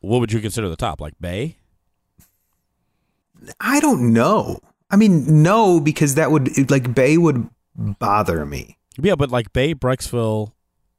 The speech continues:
Speaker 1: Avon, Avon Lake, they're all the same places. This is, they're all the same.
Speaker 2: Yeah.
Speaker 1: It's just, it's just, like,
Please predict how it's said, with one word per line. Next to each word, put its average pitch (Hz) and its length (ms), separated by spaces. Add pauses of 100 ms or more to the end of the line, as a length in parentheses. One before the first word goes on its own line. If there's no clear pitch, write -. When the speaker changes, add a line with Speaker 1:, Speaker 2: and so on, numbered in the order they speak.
(280)
Speaker 1:
Avon, 117 360
Avon 101 240
Lake, 85 160
they're 90 120
all 92 100
the - 100
same - 160
places. - 440 (340)
This 127 100
is, 151 100
they're 160 220
all 98 80
the 80 80
same. - 180 (840)
Speaker 2:
Yeah. 107 240
Speaker 1:
It's 135 120
just, - 280
it's 147 140
just, - 380
like, 110 320